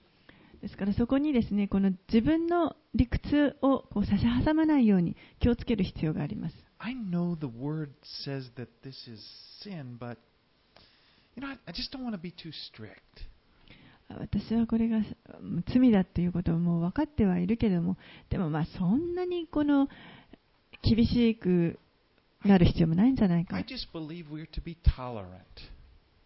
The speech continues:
Speaker 1: もう少し寛容になることも必要なんじゃないか。
Speaker 2: And I'm just, just gonna let it live.
Speaker 1: だから、まあ、ちょっとそれ、それはそのままにしておこうと。
Speaker 2: And, you know,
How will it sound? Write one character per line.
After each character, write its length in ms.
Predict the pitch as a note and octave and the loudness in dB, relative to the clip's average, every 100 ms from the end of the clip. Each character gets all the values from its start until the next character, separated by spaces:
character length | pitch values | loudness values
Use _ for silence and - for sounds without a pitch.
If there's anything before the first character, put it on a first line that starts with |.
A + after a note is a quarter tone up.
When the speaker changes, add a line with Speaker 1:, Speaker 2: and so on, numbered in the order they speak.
| _ _ _ - - - - | _ _ _ -20 -20 -14 0
Speaker 1:
も 180 | G#3 A#3+ | 2 2
う 40 | |
少 180 | - D4 | 2 0
し 220 | A3 - | 0 -2
寛 280 | - G3+ G#3 | 0 2 4
容 140 | A#3+ | 4
に 120 | B3 B3 | 4 2
な 120 | C4 | 0
る 100 | - | 0
こ 120 | F#3 | -2
と 100 | F3 | -2
も 240 | F3 F3 - _ - - _ _ _ _ _ _ _ _ _ _ _ - | -4 -6 -8 _ -20 -20 _ _ _ _ _ _ _ _ _ _ _ -6
必 220 | - A3 | 0 2
要 100 | A3+ | 4
な 120 | C4 | 2
ん 40 | C4+ | 0
じ 80 | |
ゃ 40 | F3 | -2
な 120 | E3+ | -2
い 60 | - | -8
か。 160 | - - | -12 -10
Speaker 2:
And 140 | G3 | -10
I'm 120 | D4 | -10
just, 160 | C4+ - _ - | -12 -14 _ -18
just 200 | A#3+ - _ | -16 -18 _
gonna 160 | A#3+ G#3 | -14 -10
let 240 | D#3+ D3+ | -8 -8
it 120 | C#3+ A2+ | -8 -10
live. 300 | A2+ F#2+ F#2 _ _ _ - - _ - - | -10 -10 -14 _ _ _ -20 -20 _ -20 -16
Speaker 1:
だ 120 | A#3 G#3+ | -10 -6
か 100 | A3+ | -2
ら、 100 | F3 | 0
ま 220 | F#3+ F3+ | 2 0
あ、 60 | |
ち 100 | F3 | 0
ょ 20 | - | -2
っ 20 | |
と 140 | G#3+ | -2
そ 140 | - F3 | 0 -2
れ、 180 | F3 - | -4 -8
そ 140 | - G3 | -4 0
れ 60 | G#3 | 0
は 100 | A3 | 0
そ 100 | G3 | 0
の 80 | |
ま 140 | G3 A3 | 0 0
ま 100 | D4 | 0
に 240 | A#3 - _ - - - - - | -2 -6 _ -20 -20 -20 -20 -14
し 100 | - | -4
て 260 | F#3 F3 - | -2 0 -4
お 80 | |
こ 40 | F#3 | -2
う 40 | |
と。 40 | C#4 | 0
Speaker 2:
And, 0 | |
you 40 | |
know, 260 | C#4+ B3 | 0 -2